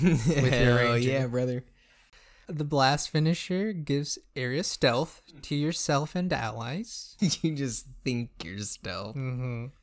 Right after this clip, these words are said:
Speaker 1: The blast.
Speaker 2: You're not as sneaky as you think you are.
Speaker 1: And so now Joe's favorite, the leap finisher, gives yourself stealth.
Speaker 2: Oh, once I've hit a smoke
Speaker 1: <laughs>
Speaker 2: field, I am not leaping anywhere.
Speaker 1: <laughs>
Speaker 2: I am chilling.
Speaker 1: And the projectile finisher gives blindness to foes.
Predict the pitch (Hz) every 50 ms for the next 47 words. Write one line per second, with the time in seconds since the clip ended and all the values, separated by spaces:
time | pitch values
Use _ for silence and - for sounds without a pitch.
0 | _ - 147 123 - 127 127 123 123 123 120 117 120 117 117 113 104 - - -
1 | 113 107 104 104 98 - 69 98 101 98 98 90 - - - 95 98 104 - -
2 | 85 85 82 76 - 98 131 123 - - 131 127 131 123 123 120 127 117 117 -
3 | - - 151 170 170 147 127 120 - - 127 135 120 117 120 135 160 190 - -
4 | - - 123 117 117 123 120 - - 123 123 127 135 131 131 127 120 120 127 123
5 | 120 117 - - - - - 139 135 139 - - - - - - - - - -
6 | - _ _ - - _ _ _ _ - 104 104 101 98 101 107 117 120 - 139
7 | 127 127 123 113 104 127 120 113 98 - - - 110 110 110 110 175 - - -
8 | 110 110 107 104 87 67 92 92 90 92 92 90 90 92 95 98 92 - - 87
9 | 82 - - - 90 90 95 92 90 85 82 80 80 82 170 170 170 - 185 160
10 | - - 180 - - 160 - - - - - 101 101 95 95 95 95 - - 104
11 | 98 95 92 90 104 - - - - - - _ _ _ _ _ _ _ - -
12 | - - 139 131 127 131 131 131 135 135 156 151 151 151 165 170 170 170 - 175
13 | 170 160 - 151 139 135 135 - - - 135 135 135 127 123 123 131 - _ -
14 | 123 120 117 117 120 135 - - - 185 - - 127 113 107 107 117 147 - -
15 | -